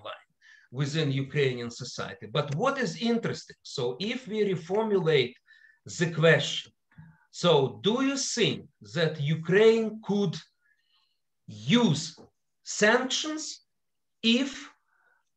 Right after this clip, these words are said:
uh, activity of, uh, some activity is against the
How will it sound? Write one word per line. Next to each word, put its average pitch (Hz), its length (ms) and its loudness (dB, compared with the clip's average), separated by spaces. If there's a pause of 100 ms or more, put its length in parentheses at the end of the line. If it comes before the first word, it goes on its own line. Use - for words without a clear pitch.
(120)
uh, 143 200 2 (160)
activity 247 680 -2 (320)
of, 175 120 4 (300)
uh, 135 500 2 (140)
some 233 160 4 (160)
activity 220 560 -2 (180)
is 185 80 -2 (140)
against 185 540 4
the 165 100 -2